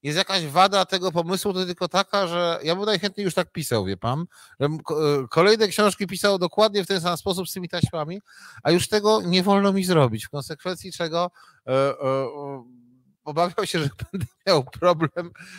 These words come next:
do końca życia z wymyślaniem kolejnych, e, e, atrakcyjnych i nieszablonowych,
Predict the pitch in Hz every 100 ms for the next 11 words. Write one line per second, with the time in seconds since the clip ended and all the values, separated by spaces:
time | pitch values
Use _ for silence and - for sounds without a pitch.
0 | - 123 143 - 180 170 160 143 165 165
1 | 135 127 175 165 - 165 185 170 165 147
2 | 160 165 165 - 143 110 131 - 143 -
3 | 156 135 170 170 170 160 151 - 139 139
4 | 135 139 147 147